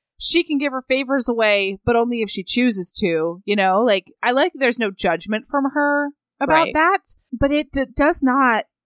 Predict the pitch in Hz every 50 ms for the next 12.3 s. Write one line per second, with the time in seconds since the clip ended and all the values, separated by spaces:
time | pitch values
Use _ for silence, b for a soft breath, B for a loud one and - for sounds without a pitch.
0 | _ _ _ - 233 226 214 240 359 - - 330 320 294 330 320 - - 330 330
1 | 330 330 320 294 - 247 214 190 170 156 156 - - - _ _ 233 208 208 220
2 | 247 247 262 294 330 320 - 349 - - - 226 196 175 - - - 180 175 180
3 | 180 - 175 160 156 156 - _ 147 135 135 139 139 - - - 165 156 156 170
4 | 165 117 151 165 180 196 202 214 214 220 220 220 220 214 - - - - - 165
5 | - - 175 151 151 - - 190 175 165 156 160 147 147 131 117 113 117 117 -
6 | _ _ _ _ _ _ _ _ _ 175 - - - 190 190 196 208 208 - 220
7 | 147 156 185 175 185 185 170 165 160 151 151 151 151 147 147 147 139 127 113 185
8 | 175 165 - 175 165 175 180 175 175 165 160 - - - 175 156 151 151 - -
9 | 147 - - - 147 135 123 120 123 127 - 82 - - - - 151 156 151 151
10 | 143 143 - - - - 147 170 160 147 - - 143 135 139 107 87 165 156 -
11 | - 208 196 196 190 175 170 170 170 160 165 160 151 151 156 151 147 151 143 135
12 | - - 123 110 -